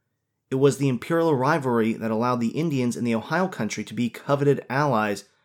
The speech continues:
central to any empire strategy, though the removal of any power would upset this. Please advance to the next slide entitled Washington's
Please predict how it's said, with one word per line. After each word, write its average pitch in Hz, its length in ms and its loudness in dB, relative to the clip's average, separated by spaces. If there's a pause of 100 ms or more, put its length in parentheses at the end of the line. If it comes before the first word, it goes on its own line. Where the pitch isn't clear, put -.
central 147 400 -2
to - 180 -10
any 113 300 -2
empire 98 400 -8
strategy, 107 680 -2 (540)
though 117 120 -2
the 113 100 0
removal 131 520 2
of 110 180 -4
any 139 240 0
power 107 600 0 (240)
would 107 160 -6
upset 117 400 -2
this. - 420 -8 (1000)
Please 120 220 -4
advance 117 320 -2
to 113 80 -4
the 113 60 0
next 113 200 -4
slide 127 260 0
entitled 107 540 -2 (480)
Washington's 98 840 -2